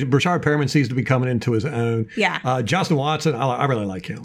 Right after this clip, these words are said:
Speaker 2: Me too.
Speaker 1: He,
Speaker 2: I'm
Speaker 1: he's
Speaker 2: eating some crow on that one.
Speaker 1: Yeah, same here. Well, both of them, Perriman
Speaker 2: Yeah.
Speaker 1: and Watson, we were talking about, why are they even on the team?
Speaker 2: Yeah.
Speaker 1: What was that? Was that preseason or first couple weeks?
Speaker 2: Yeah, I think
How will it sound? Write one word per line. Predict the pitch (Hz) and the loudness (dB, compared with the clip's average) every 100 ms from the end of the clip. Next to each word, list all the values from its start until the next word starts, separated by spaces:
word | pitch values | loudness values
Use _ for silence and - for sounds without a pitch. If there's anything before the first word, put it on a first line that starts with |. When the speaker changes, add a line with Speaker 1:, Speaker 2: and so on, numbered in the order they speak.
| - | -6
Speaker 2:
Me | 277 | -4
too. | 277 320 294 202 190 202 - | 0 2 2 0 -6 -8 -2
Speaker 1:
He, | 113 - 120 | -2 0 0
Speaker 2:
I'm | 123 | 2
Speaker 1:
he's | 269 | 0
Speaker 2:
eating | 285 - | -2 -2
some | 269 | -2
crow | 254 277 247 | 0 0 0
on | 233 226 | 0 0
that | 220 208 220 | 0 0 -2
one. | 220 214 165 | -4 0 2
Speaker 1:
Yeah, | 120 110 | 2 0
same | - 123 | -2 0
here. | 110 107 | 0 0
Well, | 151 180 | 0 2
both | 156 214 | 2 0
of | 240 170 | 0 0
them, | 98 | 2
Perriman | 135 143 147 | 2 2 2
Speaker 2:
Yeah. | 135 202 | 2 2
Speaker 1:
and | 196 | 0
Watson, | 123 - 117 107 | 0 0 -2 2
we | 131 | 2
were | 135 | 0
talking | - 120 117 | 0 0 0
about, | 113 104 | -2 -2
why | 98 156 | 0 0
are | 165 | 2
they | 180 | 2
even | 170 165 | 2 2
on | 165 | 2
the | 147 | 2
team? | 151 233 214 208 214 | 2 2 0 -2 -2
Speaker 2:
Yeah. | 208 190 202 - _ _ - | 0 0 -2 -10 _ _ -4
Speaker 1:
What | 123 | 0
was | 104 | 0
that? | 98 139 - - | -2 -8 -8 -2
Was | 101 | 0
that | 127 | 0
preseason | 127 151 - 101 180 | 0 0 2 2 2
or | 92 82 78 - _ _ | 2 -2 -4 -12 _ _
first | - 113 | 2 2
couple | 127 98 95 | 2 2 2
weeks? | 95 85 - - - _ _ - | 2 0 -6 -16 -18 _ _ -2
Speaker 2:
Yeah, | 262 240 | 0 2
I | 220 247 | 2 0
think | 247 320 339 | 0 -2 -2